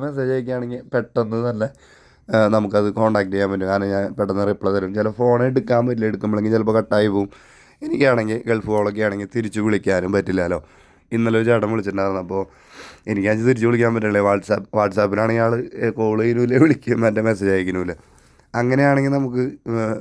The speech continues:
തിരിച്ച് കോൺടാക്ട് ചെയ്യാൻ പറ്റുമായിരുന്നു. അപ്പോൾ വിളിക്കുന്ന കാര്യത്തിൽ നിങ്ങൾ ശ്രദ്ധിക്കണേ. പിന്നെ ഈ ലൈക്ക്, ഷെയർ, ഈ പറയുന്ന കമന്റ് കാര്യങ്ങളൊക്കെ എന്തിനാണ് പറയുന്നത് വെച്ച് കഴിഞ്ഞാൽ നമ്മുടെ വീഡിയോ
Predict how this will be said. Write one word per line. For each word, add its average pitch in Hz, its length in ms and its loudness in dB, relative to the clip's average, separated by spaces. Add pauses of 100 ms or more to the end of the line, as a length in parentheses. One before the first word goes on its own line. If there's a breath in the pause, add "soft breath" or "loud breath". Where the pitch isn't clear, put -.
തിരിച്ച് 113 440 -2
കോൺടാക്ട് 104 400 0
ചെയ്യാൻ 98 180 -2 (640 soft breath)
പറ്റുമായിരുന്നു. 92 680 -2
അപ്പോൾ 101 180 0 (500 loud breath)
വിളിക്കുന്ന 120 420 2
കാര്യത്തിൽ 120 320 2 (240)
നിങ്ങൾ 104 160 -4 (180)
ശ്രദ്ധിക്കണേ. 95 420 -4 (540 soft breath)
പിന്നെ 120 200 4 (160)
ഈ 127 40 2 (240)
ലൈക്ക്, 120 360 0 (300)
ഷെയർ, 110 280 2 (300)
ഈ - 100 0
പറയുന്ന 107 280 2
കമന്റ് 104 400 2
കാര്യങ്ങളൊക്കെ 98 520 -2 (580 loud breath)
എന്തിനാണ് 110 420 0
പറയുന്നത് 104 300 2
വെച്ച് 92 140 -8
കഴിഞ്ഞാൽ 95 220 -6 (100)
നമ്മുടെ 95 220 -4 (120)
വീഡിയോ 104 460 0